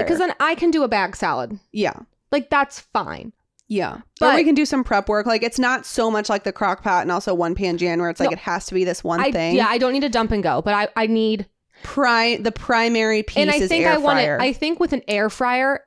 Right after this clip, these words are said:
Speaker 2: I want it quick. 'Cause also, one pan, like, sheet pan meals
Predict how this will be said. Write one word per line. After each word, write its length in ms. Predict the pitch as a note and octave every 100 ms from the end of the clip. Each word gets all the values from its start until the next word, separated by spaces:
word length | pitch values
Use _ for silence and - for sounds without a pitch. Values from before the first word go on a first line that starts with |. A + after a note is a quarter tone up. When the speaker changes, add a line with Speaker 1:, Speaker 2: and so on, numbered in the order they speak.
| _ _ _ -
Speaker 2:
I 100 | A#3
want 180 | A3 G3+
it 80 | -
quick. 420 | - F#3+ - -
'Cause 200 | - D#4 - F#3
also, 320 | E4 G#4 A#4 -
one 300 | G3 A3 F#4+
pan, 320 | A#4+ B4+ E4+ -
like, 140 | A#3+
sheet 260 | - A#3+ A#3
pan 180 | E4+ F4
meals 260 | G4 G4+